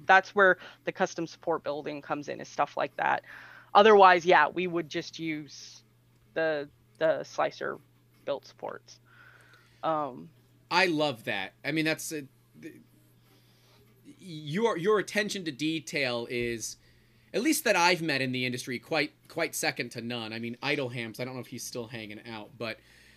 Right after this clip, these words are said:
Speaker 2: uh, you know, he's very similar in that, you know, I am going to build supports, for what is most effective, but also deal with surface finish.
Speaker 1: Yeah.
Speaker 2: Um, we're gonna be doing, so in this test of the resin, uh, I'm working with Fotis to find out some really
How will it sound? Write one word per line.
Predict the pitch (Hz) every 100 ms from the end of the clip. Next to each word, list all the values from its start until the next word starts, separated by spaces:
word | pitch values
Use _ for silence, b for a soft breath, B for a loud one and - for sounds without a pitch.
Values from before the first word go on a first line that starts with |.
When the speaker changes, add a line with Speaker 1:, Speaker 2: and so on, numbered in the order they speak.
| b
Speaker 2:
uh, | 123 110 107 -
you | 131
know, | 127 - _
he's | 135 131 165 147
very | 180 156 131
similar | - 160 143 127 120
in | - 123
that, | 120 117 120
you | 135
know, | 120 117
I | 135 147
am | 156
going | 160 151 147
to |
build | 147 143
supports, | 127 123 - 147 196 - - - _ _ _ _ -
for | 156
what | 135 139
is | 139 127
most | 139 147 151
effective, | 135 - 131 131 170 180 156
but | 147 -
also | 135 139 - 151
deal | 131 139 131
with | 127
surface | - 135 127 123 -
finish. | 104 98 - - b b b b
Speaker 1:
Yeah. | 208 180 135 104
Speaker 2:
Um, | 104 - -
we're | 147 202
gonna | 202
be | 180
doing, | 139 165 170 147 139 -
so | 170 165
in | 165 160
this | 151
test | - 156 -
of | 135
the |
resin, | 131 127 127 123 117
uh, | 120 120 113
I'm | 120 131
working | 127 123 131
with | 117 -
Fotis | 123 117 113 - - b b b b -
to | 170
find | 180 170 170
out | 160 151
some | 170 156
really | 160 208